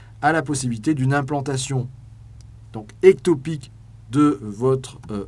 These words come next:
œuf, qui va, euh, qui peut s'implanter dans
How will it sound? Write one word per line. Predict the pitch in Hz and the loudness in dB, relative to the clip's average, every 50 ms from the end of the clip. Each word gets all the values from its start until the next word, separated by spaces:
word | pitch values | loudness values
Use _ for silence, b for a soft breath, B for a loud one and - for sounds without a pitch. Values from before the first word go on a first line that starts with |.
| - - - | -10 -6 -2
œuf, | 160 185 233 233 - - - - - b b b b b b b b b b - | 0 0 0 -2 -4 -14 -18 -20 -20 b b b b b b b b b b -14
qui | - - 165 165 | -8 -6 -4 0
va, | 151 165 165 165 151 131 135 - - - | 4 6 6 6 6 2 -2 -8 -12 -10
euh, | 120 113 107 110 107 104 104 - - - - - - - - - - - - - - - - | -10 -8 -10 -10 -14 -16 -18 -20 -20 -20 -20 -20 -20 -20 -20 -20 -20 -20 -20 -20 -20 -16 -12
qui | 147 143 | -10 -8
peut | 131 - 185 185 175 165 - - | 4 10 10 10 10 10 4 -4
s'implanter | - - 135 131 131 143 143 139 135 131 151 147 131 127 - b b b b b b - - - - | -8 -6 -4 -4 -2 -4 -4 -6 -4 -2 -2 -2 -2 -2 -8 b b b b b b -20 -20 -8 -2
dans | - 165 175 170 156 139 | 0 2 2 2 0 -2